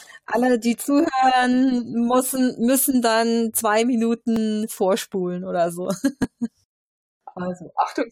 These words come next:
Speaker 2: Spoiler, er versteckt sich unter ihrem Topf. Also er verwandelt sich mit Hilfe der, der Helferfiguren in ein Meerhäschen, also ein Meerschweinchen ist das, glaub ich, und versteckt sich unter ihrem Zopf.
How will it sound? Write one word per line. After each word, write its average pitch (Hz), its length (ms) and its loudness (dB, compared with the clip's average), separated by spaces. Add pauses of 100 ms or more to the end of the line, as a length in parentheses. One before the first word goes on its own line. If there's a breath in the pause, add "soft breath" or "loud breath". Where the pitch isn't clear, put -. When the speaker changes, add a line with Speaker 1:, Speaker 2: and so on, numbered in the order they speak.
(100)
Speaker 2:
Spoiler, 294 500 -4 (140)
er 175 100 -4
versteckt - 440 -6
sich 202 160 -10
unter 185 240 -6
ihrem 175 180 -10 (180)
Topf. - 360 -8
Also 190 160 -2
er 190 80 -2
verwandelt 214 480 -4
sich 262 240 -10
mit 196 160 -8
Hilfe 220 400 -4
der, 180 260 -2
der 170 640 -4 (280 loud breath)
Helferfiguren 240 680 -4
in 190 160 -6
ein 165 280 -8 (240)
Meerhäschen, 262 640 -2
also 190 140 -2
ein 170 80 -4
Meerschweinchen 247 720 -6
ist - 160 -20
das, 254 140 -10
glaub 196 260 -6
ich, - 200 -16
und 190 120 -8
versteckt 185 400 -8
sich - 140 -14
unter 175 240 -8
ihrem 170 260 -14
Zopf. - 380 -12